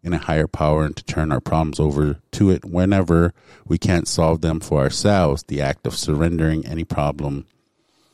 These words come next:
any problems that are out of our control to our higher power can bring us to a great deal of comfort, and it allows us to keep working at our recovery without being held back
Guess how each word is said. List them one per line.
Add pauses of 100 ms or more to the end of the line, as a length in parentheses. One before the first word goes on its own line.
(140)
any
problems
that
are
out
of (320)
our
control
to
our
higher
power
can
bring
us
to
a
great
deal
of
comfort,
and
it
allows
us
to
keep
working (440)
at
our
recovery
without
being
held
back